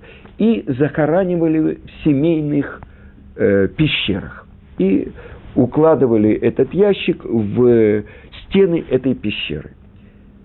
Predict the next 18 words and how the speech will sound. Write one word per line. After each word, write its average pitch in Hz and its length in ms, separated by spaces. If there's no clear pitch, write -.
Так 127 180
вот, 170 240
Саади 123 240
Агаон 101 480
взял 143 600
одну 113 360
кость - 560
мертвеца - 760
и 131 80
поместил 147 560
ее 170 160
в 156 60
плошку, 165 460
где 120 200
была 123 260
кровь 131 400
этого - 400
раба. - 360